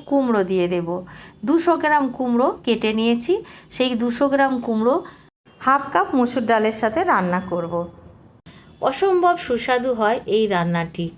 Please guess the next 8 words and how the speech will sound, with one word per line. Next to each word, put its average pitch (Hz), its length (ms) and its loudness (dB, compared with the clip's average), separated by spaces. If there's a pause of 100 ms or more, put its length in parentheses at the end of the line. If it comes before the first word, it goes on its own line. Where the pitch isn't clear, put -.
(680)
এখন 294 300 0 (220)
কুমড়োগুলো 233 560 0
দিয়ে 208 260 0
দিয়েছি, 240 420 0 (360)
নাড়াচাড়া 202 520 -2
করে 226 280 0 (320)
ভালো 190 240 -2
করে 185 200 0